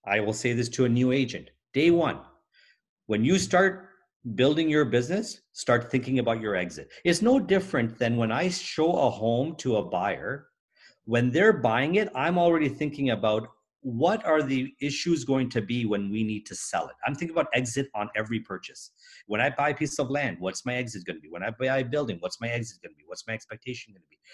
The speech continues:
So why not in this business have we created an exit strategy which will allow us to not only, um, maintain our business, pass on our business, but continuously have an income stream from our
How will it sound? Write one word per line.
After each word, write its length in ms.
So 120
why 340
not 260
in 120
this 220
business 420
have 140
we 180
created 520
an 160
exit 440
strategy 960
which 300
will 200
allow 440
us 240
to 120
not 320
only, 680
um, 380
maintain 640
our 140
business, 580
pass 320
on 220
our 100
business, 460
but 400
continuously 760
have 200
an 80
income 320
stream 340
from 220
our 100